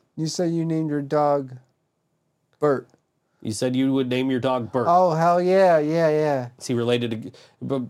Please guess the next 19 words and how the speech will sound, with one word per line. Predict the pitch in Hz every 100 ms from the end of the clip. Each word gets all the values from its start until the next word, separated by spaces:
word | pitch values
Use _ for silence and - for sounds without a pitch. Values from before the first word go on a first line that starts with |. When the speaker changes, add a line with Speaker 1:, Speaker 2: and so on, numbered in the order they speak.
| -
Speaker 2:
but, | 160 139 - 131 120
but, | 139 131 57 - 82
so | - 165
you | 156
would | 156
have | 185
a |
cow | 156 185 233
named | 190 175
Greg | 147 147 226 240 -
and | 127
a | 160
Speaker 1:
Greg? |
Speaker 2:
dog | 160 175 180
named | 180 151
Bert? | 220 208 156
Speaker 1:
Yes. | 143 113 - - _ _ _ _ _ _ _ -
Speaker 2:
Okay. | 170 170 156 185 _ _ _ _ _ _ _ _ _ _ _ _
Speaker 1:
See? | _ 147